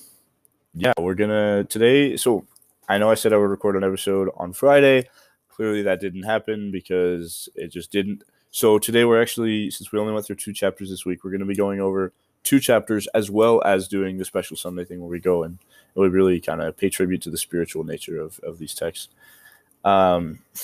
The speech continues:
I, I have with me here today my brother Jefferson. He's, uh, gonna be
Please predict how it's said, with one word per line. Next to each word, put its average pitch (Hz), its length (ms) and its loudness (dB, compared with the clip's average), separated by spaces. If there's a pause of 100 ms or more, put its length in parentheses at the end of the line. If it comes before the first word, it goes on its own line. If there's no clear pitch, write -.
(280)
I, 101 200 6
I 82 60 4
have 107 200 2
with 107 180 -2
me 110 100 -4
here 107 100 -2
today 101 360 0 (180)
my 92 280 0
brother 95 360 -2
Jefferson. 92 520 -6
He's, 92 360 -10
uh, 85 400 -4 (720)
gonna 92 160 -4
be 87 320 -2